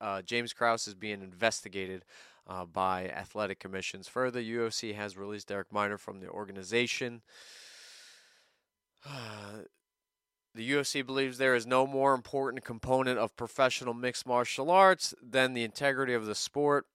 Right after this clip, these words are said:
Of course, it is martial arts. Uh, I hope there's never a, a fixing, uh, done on the U F C side because you'd be eating these words. But yeah, uh, things,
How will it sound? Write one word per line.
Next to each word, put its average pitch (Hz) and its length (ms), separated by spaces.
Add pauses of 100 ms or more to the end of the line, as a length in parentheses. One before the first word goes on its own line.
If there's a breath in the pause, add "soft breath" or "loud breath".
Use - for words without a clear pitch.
(340)
Of - 120
course, 131 380
it 113 80
is 110 160
martial 107 320
arts. 123 540 (360)
Uh, 101 60
I 95 420
hope 104 180
there's 98 220
never 98 380
a, 90 80 (120)
a - 40
fixing, 92 680 (100)
uh, 90 280
done 95 340 (300)
on 98 120
the 92 80
U 92 160
F - 80
C 95 120
side 95 380
because 87 720
you'd 92 220
be 92 300
eating 92 160
these 90 240
words. 95 480 (1040)
But 98 180
yeah, 127 200 (500 soft breath)
uh, 104 220 (560)
things, 180 500